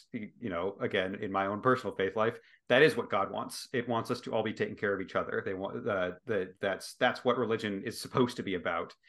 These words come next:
And the fact that the song can handle all these different dimensions of how faith and religion operate in society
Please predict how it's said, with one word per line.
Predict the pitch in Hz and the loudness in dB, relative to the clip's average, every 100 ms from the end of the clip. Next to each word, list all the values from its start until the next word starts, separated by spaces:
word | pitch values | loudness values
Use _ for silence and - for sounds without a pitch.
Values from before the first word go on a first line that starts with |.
| - - _ _ | -20 -20 _ _
And | 120 104 101 98 - - | 2 2 2 -4 -6 -4
the | |
fact | - 123 | 2 2
that | 127 | 2
the | 117 | -4
song | 113 117 110 | -2 -2 0
can | 107 | -4
handle | 98 117 117 123 | -4 -4 4 4
all | - 113 120 | 4 6 6
these | 120 107 | 4 0
different | - 117 117 110 - | 0 0 0 -2 0
dimensions | 113 95 104 - 110 101 95 | 0 2 -2 0 -2 -2 -6
of | - 110 101 - _ | -4 -2 -2 -6 _
how | - 104 101 | 0 2 2
faith | - 104 101 | 2 -2 0
and | 101 | -2
religion | 98 101 98 95 | 0 0 -2 -4
operate | 104 98 101 95 92 - _ - | -2 0 0 0 0 -6 _ -8
in | 110 | -8
society | 107 - 104 98 95 95 | -6 0 2 4 2 -2